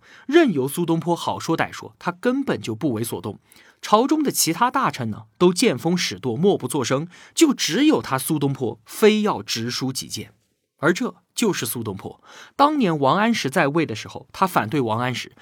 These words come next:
现在司马光上来了，他又跳起来和司马光唱反调。有一次，他在家里面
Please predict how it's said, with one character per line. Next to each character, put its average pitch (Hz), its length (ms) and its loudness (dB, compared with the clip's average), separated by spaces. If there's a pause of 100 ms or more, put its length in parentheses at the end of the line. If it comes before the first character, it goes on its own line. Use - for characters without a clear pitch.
(140)
现 330 180 2
在 277 100 4
司 - 220 0
马 226 160 4
光 185 200 2
上 202 200 0
来 107 140 -8
了， - 200 -20
他 196 180 4
又 175 120 2
跳 175 260 4
起 - 140 -6
来 87 180 -6 (140)
和 - 180 -2
司 233 280 0
马 131 180 2
光 156 220 0
唱 170 180 -2
反 - 180 -10
调。 104 220 -16 (280)
有 143 140 6
一 156 60 4
次， - 240 -4 (360)
他 277 160 0
在 254 140 0
家 175 180 0
里 160 80 -8
面 95 220 -16